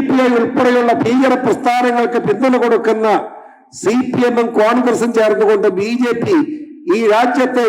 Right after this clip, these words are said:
വികസന, വികസന രംഗത്ത് വികസിത കേരളം, വികസിത, വികസിത ഭാരതം എന്ന് മുദ്രാവാക്യം നടക്കുന്ന ബി ജെ പി പ്രവർത്തകരെയും നേതാക്കന്മാരെയും വർഗീയവാദി എന്ന് വിളിച്ചാൽ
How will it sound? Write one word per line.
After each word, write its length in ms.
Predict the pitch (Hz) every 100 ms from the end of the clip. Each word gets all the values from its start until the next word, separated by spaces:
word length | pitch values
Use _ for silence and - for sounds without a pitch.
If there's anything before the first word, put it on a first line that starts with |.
| 226
വികസന, 340 | 254 247 254 226 208 220 220
വികസന 280 | 190 214 247 233 226
രംഗത്ത് 380 | 220 240 226 254 330 - - - _ _
വികസിത 360 | 320 254 254 247 208
കേരളം, 320 | 226 240 254 254 254
വികസിത, 580 | 202 220 214 233 226 220 214 180
വികസിത 340 | 185 240 240 226 214
ഭാരതം 380 | 208 240 240 233 226
എന്ന് 200 | 214 202 160 - _ 175
മുദ്രാവാക്യം 1040 | 175 247 247 240 240 226 220 220 - 214 202
നടക്കുന്ന 380 | 196 202 196 202 170
ബി 100 | 196 214
ജെ 80 | 233 226
പി 80 | -
പ്രവർത്തകരെയും 680 | 214 208 180 202 196 190 175
നേതാക്കന്മാരെയും 840 | 175 196 202 185 185 185 185 165 - - - _ _ _ -
വർഗീയവാദി 680 | 160 175 202 233 220 208 202 208
എന്ന് 120 | 196
വിളിച്ചാൽ 480 | 170 175 196 185 -